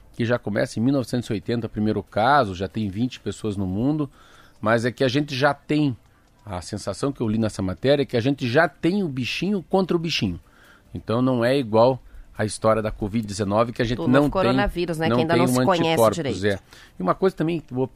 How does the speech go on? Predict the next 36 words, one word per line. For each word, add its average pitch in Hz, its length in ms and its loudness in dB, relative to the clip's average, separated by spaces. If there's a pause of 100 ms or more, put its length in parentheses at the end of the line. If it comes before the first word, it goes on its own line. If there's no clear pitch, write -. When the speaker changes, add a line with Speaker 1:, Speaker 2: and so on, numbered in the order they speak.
(140)
Speaker 1:
aproveitar 117 840 -2
esse 104 200 -8
momento 101 340 -4
que - 60 -10
eu 98 40 -12
tava 101 220 -2
lendo, 120 180 -2
muito 131 300 -4
legal 104 360 -2
na 107 120 -4
revista 95 460 -8
Exame, 110 520 -2 (1120)
é 156 60 -2
que - 120 -4
daqui 185 320 2
pra 185 180 4
frente, 175 680 0
ah, 120 720 0
por 127 120 0
muito 180 280 2
tempo, 170 340 0
a - 20 2
gente 156 220 -2
vai 151 140 4
ter 175 160 0
que 180 120 -8
viver 143 380 0
nessa, 113 500 -4
nessa 104 240 -6
história 117 380 0
de 107 100 -8
se - 140 -12
cuidar 110 320 0
mesmo. 101 500 0
Então, 135 360 -4
ah, 107 520 -6